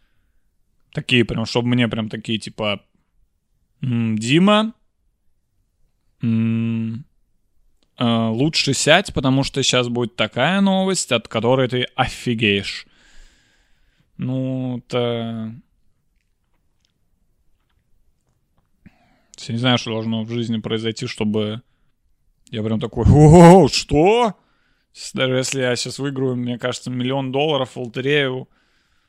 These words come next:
это вообще нихуя не изменит. Поэтому люди, которые выиграют лотерею, они так и в большинстве остаются нищими, потому что это,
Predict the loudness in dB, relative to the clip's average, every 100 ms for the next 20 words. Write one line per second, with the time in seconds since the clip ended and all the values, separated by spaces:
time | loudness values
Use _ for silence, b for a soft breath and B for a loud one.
0 | _ _ -4 -2 -2 -6 -8 -12 -14 -14
1 | -10 -10 -8 -6 -4 -4 -6 -6 -8 -10
2 | -16 -20 _ _ _ _ _ _ _ _
3 | _ _ _ _ _ _ _ _ _ _
4 | _ _ _ _ _ _ -4 -4 -2 -2
5 | -2 -2 -4 -2 -2 -2 0 0 -2 -6
6 | -4 -2 0 -2 -2 -4 -6 -6 -6 -4
7 | -4 -6 -8 -8 -10 -10 -10 -8 -8 -6
8 | -6 -6 -6 -6 -8 -8 -6 -6 -8 -10
9 | -8 -8 -8 -6 -4 -2 -2 -4 -4 -6
10 | -8 -6 -4 -4 -8